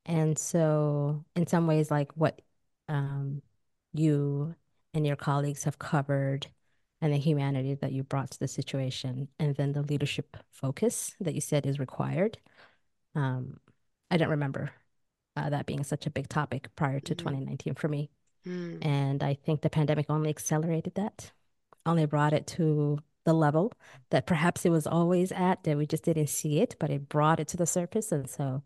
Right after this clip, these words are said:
Speaker 1: thank you for that. Um,
Speaker 2: Mm.
Speaker 1: my burnout, um, experience after Somalia
Speaker 2: Mm.
Speaker 1: changed everything about me. And today, you know, I can say for the better.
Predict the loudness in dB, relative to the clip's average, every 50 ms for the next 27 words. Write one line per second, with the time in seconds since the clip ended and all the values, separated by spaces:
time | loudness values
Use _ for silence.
0 | _ _ -20 -20 -20 -20 -20 _ 2 4 4 4 2 0 0 0 2 2 0 0
1 | -2 -6 -8 -6 -4 -2 -2 -2 -4 -4 -6 -6 -8 -8 -10 -14 _ _ _ _
2 | _ _ _ _ _ _ _ _ _ _ 2 2 4 2 2 2 4 4 4 6
3 | 4 2 2 0 -4 -6 -10 -6 -2 0 0 2 2 0 0 -2 -2 -4 -6 -4
4 | -2 0 0 2 2 0 0 0 -2 -2 -4 -4 -4 -4 -4 -2 -4 -4 -4 -4
5 | -2 -2 -2 -2 -4 -4 -6 -8 _ _ _ _ _ _ -14 -10 -6 -4 -2 -2
6 | -2 -4 -6 -8 -8 -10 -6 -6 -4 -4 -2 -2 -2 -2 -2 -2 -2 -4 -4 -6
7 | -8 _ _ _ _ _ _ _ _ _ _ _ _ _ _ _ _ _ _ _
8 | _ _ _ _ _ _ _ _ _ _ _ _ -4 -2 0 0 2 0 -2 0
9 | 2 4 6 6 6 6 6 4 2 0 -2 -2 0 2 2 2 2 0 0 0
10 | 0 0 0 0 0 0 0 0 0 0 0 -2 -2 -4 _ _ _ _ _ _
11 | 0 2 2 2 2 0 -2 -2 -4 -6 -10